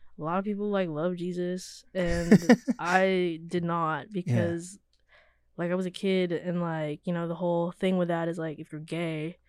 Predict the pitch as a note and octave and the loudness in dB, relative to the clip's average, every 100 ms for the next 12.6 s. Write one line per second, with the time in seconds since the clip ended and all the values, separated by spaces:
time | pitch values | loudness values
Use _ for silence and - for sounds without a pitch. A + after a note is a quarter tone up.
0 | _ _ _ _ D#3 - C4+ A#3 G#3 B3 | _ _ _ _ -4 8 8 10 8 8
1 | F#3 G3+ C4 G3 F#3+ A3 A3 A#3+ A3 B3+ | 8 4 4 4 2 0 -2 0 6 10
2 | A#3+ G3 G#3 A3 B3+ - G3+ G3+ A3 F#3 | 10 8 6 6 6 4 6 8 6 2
3 | E3+ - F#3+ F3+ F#3+ E3 E3+ D#3+ D#3+ F3 | -4 2 4 4 2 2 2 0 0 -2
4 | - E3+ F3 E3+ D3 E3+ A3 B3+ A#3 B3+ | -4 -8 -6 -4 -4 2 2 6 8 8
5 | A#3 A3+ G#3 E3+ A3 A#3+ A#3 A3 - A#3 | 8 8 4 2 2 2 2 0 0 2
6 | A3 F3 F3 F3 F#3+ G3 A3 G3+ - - | 4 2 -2 -2 -4 -4 -4 -6 -20 -20
7 | - - - - - _ _ _ _ _ | -20 -20 -20 -20 -20 _ _ _ _ _
8 | _ - F#3+ F3+ _ _ _ _ _ _ | _ -2 0 0 _ _ _ _ _ _
9 | - G3+ G#3 G3+ F#3+ F#3 F#3+ F#3 F3 - | 0 4 4 4 2 2 2 2 -2 -4
10 | F#3+ F#3 F#3 F3+ D#3 C3 E3 G3+ F#3 E3+ | -8 -4 -2 -2 -2 -4 -4 0 0 0
11 | E3 E3 - F3+ F3 D#3+ F#3+ - - B2+ | -4 -6 -6 -2 -2 -2 -6 -4 0 4
12 | G3 F3+ E3 E3 E3+ F#3 | 4 4 2 -2 -6 -8